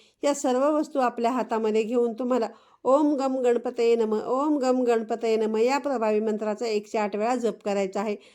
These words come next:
तुमच्या मुलांनी केला तरी देखील चालेल किंवा तुम्ही दोघांपैकी एकांनी केला तरीसुद्धा चालेल. त्यामुळे हे सर्व साहित्य बघा, ज्यामध्ये एकवीस दुर्वा, एकवीस शमीपत्र आणि एक लाल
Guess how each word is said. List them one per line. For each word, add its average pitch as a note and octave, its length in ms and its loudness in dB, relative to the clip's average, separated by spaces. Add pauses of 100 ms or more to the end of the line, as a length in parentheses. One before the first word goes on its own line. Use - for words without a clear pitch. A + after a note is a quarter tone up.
(220)
तुमच्या C#4+ 260 2
मुलांनी B3 380 4
केला A#3+ 340 2
तरी A#3 180 2
देखील G#3 300 0
चालेल G#3+ 400 0
किंवा A#3 140 2
तुम्ही A3+ 260 -2
दोघांपैकी A3 560 0
एकांनी G#3+ 360 2
केला A3 320 0
तरीसुद्धा G#3+ 460 0
चालेल. G3+ 240 -2 (380)
त्यामुळे D4+ 280 2
हे E4 120 4
सर्व C4+ 340 0
साहित्य B3 420 0
बघा, A3+ 200 2
ज्यामध्ये A3 460 2 (420)
एकवीस A#3+ 400 0
दुर्वा, A3+ 340 4
एकवीस A3+ 360 -2
शमीपत्र A3+ 460 0
आणि A3+ 280 0
एक A#3 240 2
लाल A#3 200 2